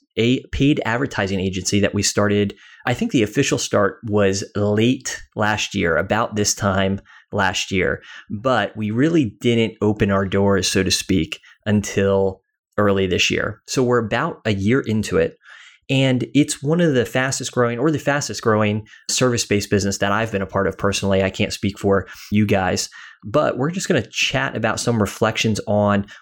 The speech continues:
what has made this year successful. So each of us are going to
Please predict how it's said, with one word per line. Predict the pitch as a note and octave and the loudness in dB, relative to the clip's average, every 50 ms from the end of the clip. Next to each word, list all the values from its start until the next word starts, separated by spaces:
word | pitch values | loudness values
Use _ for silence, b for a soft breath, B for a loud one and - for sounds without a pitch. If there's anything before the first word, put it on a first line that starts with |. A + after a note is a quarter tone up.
| B | B
what | B G#2 G#2 A2 C3 C3+ A#2+ | B 2 2 4 2 2 0
has | A#2+ A#2+ G2+ | -2 -2 0
made | G2+ G2+ G2+ G#2 G#2 G#2 | 0 2 2 2 2 2
this | G2+ G2 F#2+ - - | 0 0 0 0 0
year | G#2 G2+ G2 G2 G2 G2 G2 G2 F#2+ - b b b b b b - | 0 2 2 2 2 2 2 0 -2 -4 b b b b b b -12
successful. | - - - G2 - - - - D#2 D2+ - - - - - - - _ _ - B B B B B B B B B | -8 -6 -4 -2 -2 -2 0 0 0 -2 -2 -4 -4 -4 -4 -6 -8 _ _ -20 B B B B B B B B B
So | B - C#3+ C#3 C#3 C3 B2+ B2 B2 - _ _ - | B -2 0 2 2 2 0 -2 -6 -12 _ _ -2
each | E3 F3+ F3 - | 0 0 2 2
of | G3 F3 | 2 2
us | F#3+ F3 - | 2 2 2
are | - - D3 | 0 0 0
going | B2+ C3 C3+ C3+ C3+ C3+ | 0 2 2 2 2 2
to | A#2 - - B2+ A#2+ A#2+ A#2+ A#2+ A#2 A#2 A2+ A2 | 0 0 0 2 2 2 2 2 2 2 0 0